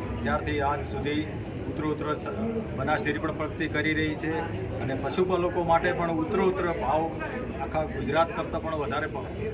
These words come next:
ભાવ પણ ચૂકવવામાં આવે છે. પાછળથી પણ ભાવ વધારો પણ વધુ વધુ ચૂકત-, ચૂકવવામાં આવે છે અને દૂધની સાથે સાથે પણ ઘણી બધી પ્રોડક્ટો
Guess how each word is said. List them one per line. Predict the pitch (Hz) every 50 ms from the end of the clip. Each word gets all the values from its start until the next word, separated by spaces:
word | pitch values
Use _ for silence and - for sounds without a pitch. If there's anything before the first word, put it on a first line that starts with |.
| - 226 - 190 196 -
ભાવ | 202 214 143 147
પણ | - 170 151 -
ચૂકવવામાં | 160 165 - 170 170 165 165 165 160
આવે | 165 165 165 151
છે. | - 165 165 165 - - - 143
પાછળથી | - - - - 175 196 180 196 190 175
પણ | 190 185 165 165
ભાવ | 156 156 160
વધારો | 165 156 151 160 165 165
પણ | 165 165 160 147 139
વધુ | 135 156
વધુ | 156 151 156 160
ચૂકત-, | 151 - 147 - - - - - - -
ચૂકવવામાં | - - - 170 160 160 151 151 -
આવે | 160 175 165
છે | 165 143 120 107 107 - - - - - - 127
અને | 143 151 151 156 151 147 143 139 - - - - - - - -
દૂધની | - 123 131 147 151 165 156
સાથે | - 156 156 151 165 165
સાથે | 160 160 160 156 160 165 160 160 160 156 - - 151 151 -
પણ | 294 302 -
ઘણી | - - - - 165 170
બધી | 165 170 165 165 180 -
પ્રોડક્ટો | 156 151 156 165 160 - 170 170